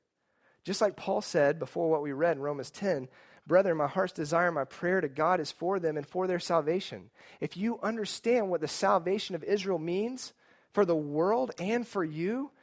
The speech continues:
we should be praying for their, their, their brokenness and their repentance and their salvation every day of our lives. May we provoke them to jealousy and anger so that they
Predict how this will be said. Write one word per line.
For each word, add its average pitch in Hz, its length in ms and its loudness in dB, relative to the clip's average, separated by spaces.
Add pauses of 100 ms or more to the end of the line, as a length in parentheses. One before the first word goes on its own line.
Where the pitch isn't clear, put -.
(220)
we 214 120 -4
should 214 200 -6
be 202 100 -6
praying 202 640 -2 (220)
for 196 120 2
their, 180 380 4
their, 156 260 2 (100)
their 147 140 0
brokenness 147 800 -2
and 156 120 0
their 151 240 6 (220)
repentance 160 680 0
and 156 100 -2
their 170 100 6
salvation 165 760 0
every 170 520 0
day 180 360 2
of 139 140 -2
our 139 240 0
lives. 170 600 0 (480)
May 170 160 4
we 214 100 -2
provoke 175 420 -2
them 165 120 -6
to 147 100 -8
jealousy 147 560 -2
and 123 180 -6
anger 170 340 -2
so 160 180 -4
that 143 120 -6
they 143 240 2